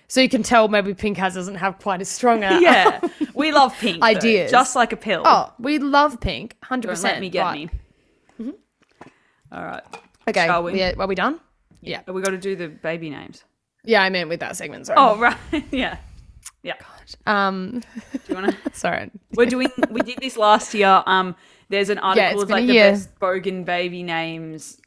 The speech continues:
Speaker 2: um, for the year, and we're just gonna go through and read them and just sort of give a little quick first reaction. Um, so
Speaker 1: This
Speaker 2: first
Speaker 1: was a huge hit last year, so
Speaker 2: Yeah,
Speaker 1: we hope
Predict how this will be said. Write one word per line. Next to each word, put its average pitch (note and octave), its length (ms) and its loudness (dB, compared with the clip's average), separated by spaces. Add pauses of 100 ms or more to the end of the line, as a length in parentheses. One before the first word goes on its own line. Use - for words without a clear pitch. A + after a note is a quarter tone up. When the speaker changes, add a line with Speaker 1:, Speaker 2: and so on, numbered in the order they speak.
Speaker 2:
um, D#3+ 360 -4
for E3+ 260 -8
the E3+ 100 -6
year, E3+ 220 -6
and D#3+ 160 -2
we're F3 80 -4
just F3+ 180 -10
gonna G#3 140 -2
go F#3+ 180 -2
through F#3 180 -6
and F3 120 -6
read E3+ 220 -2
them E3 160 -6
and D#3+ 120 -8
just E3 160 -12
sort E3+ 140 -10
of D#3+ 100 -14
give F3 140 -10
a F3 60 -8
little E3 160 -12
quick - 400 -16 (340)
first F#3+ 400 -4
reaction. E3+ 640 -4
Um, E3+ 280 -6
so - 240 -8
Speaker 1:
This E3+ 60 -10
Speaker 2:
first A3+ 280 -2
Speaker 1:
was B3 500 4 (380)
a G#3 80 2
huge G3+ 400 -4
hit - 180 -4
last D3+ 300 -6
year, C#3+ 180 -8
so F3 120 -2
Speaker 2:
Yeah, E3+ 160 2
Speaker 1:
we F3+ 80 2
hope - 20 0